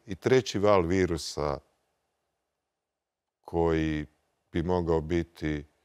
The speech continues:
još, e, smrtonosniji nego što su bila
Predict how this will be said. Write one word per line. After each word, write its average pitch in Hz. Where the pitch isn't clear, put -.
još, 85
e, -
smrtonosniji 104
nego 90
što 82
su -
bila 80